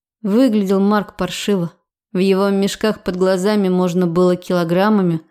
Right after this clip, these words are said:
вывозить из Белоруссии картошку. Я знаю, что был резок. Просто пойми меня. Когда я все это узнал, я просто озверел. «Твое прошлое это».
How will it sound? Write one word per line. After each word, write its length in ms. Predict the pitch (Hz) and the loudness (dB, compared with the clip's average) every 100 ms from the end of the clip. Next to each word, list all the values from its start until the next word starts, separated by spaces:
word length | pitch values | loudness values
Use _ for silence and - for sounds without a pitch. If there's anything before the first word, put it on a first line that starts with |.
| _ - | _ -4
вывозить 480 | 170 165 165 175 185 | 0 2 2 0 -2
из 100 | 175 | -2
Белоруссии 540 | 165 160 165 170 170 | 0 0 0 -2 -6
картошку. 580 | 160 160 - 180 - - _ _ _ _ - | -6 -8 -4 -6 -6 -20 _ _ _ _ -4
Я 300 | 170 165 160 | 0 2 0
знаю, 400 | 156 170 185 180 | 2 2 2 0
что 220 | - 165 | -2 -8
был 160 | 156 165 | -2 0
резок. 480 | 175 185 165 - - _ _ - | 2 0 -2 -10 -20 _ _ -10
Просто 320 | 180 185 185 | -4 -4 -4
пойми 460 | 185 190 202 220 226 | -4 0 2 4 4
меня. 360 | 170 156 156 - _ _ _ | 2 0 -6 -12 _ _ _
Когда 280 | - 170 175 | -8 -2 0
я 140 | 175 | 0
все 260 | 175 - 185 | -2 -2 -4
это 200 | 180 170 | 0 -2
узнал, 460 | 165 175 180 185 | 0 2 2 0
я 280 | 180 165 170 | -2 -2 -4
просто 540 | - 170 180 - 175 | -4 -4 -4 -4 -4
озверел. 520 | 170 160 165 160 175 175 _ _ _ - | -2 -2 0 0 -2 -6 _ _ _ -8
«Твое 340 | 175 208 220 | 0 2 2
прошлое 800 | 220 - 226 226 - 165 160 170 | -2 -2 0 0 -2 -6 -4 -2
это». 320 | 165 - 156 | -4 -6 -6